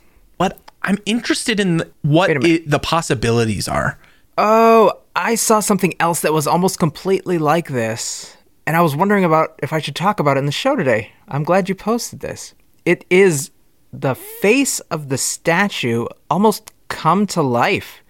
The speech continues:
Speaker 2: It, it's turning to the left and kinda, its eyes are moving and looking around. Is the hair moving? I have to watch that again.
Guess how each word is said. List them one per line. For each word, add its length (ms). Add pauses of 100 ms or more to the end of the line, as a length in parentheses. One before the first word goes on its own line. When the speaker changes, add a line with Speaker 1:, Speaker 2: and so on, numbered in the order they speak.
(120)
Speaker 2:
It, 280
it's 220
turning 640
to 180
the 120
left 460
and 140
kinda, 340
its 260
eyes 320
are 140
moving 380
and 100
looking 300
around. 680 (180)
Is 100
the 100
hair 340
moving? 380
I 80
have 100
to 80
watch 220
that 120
again. 200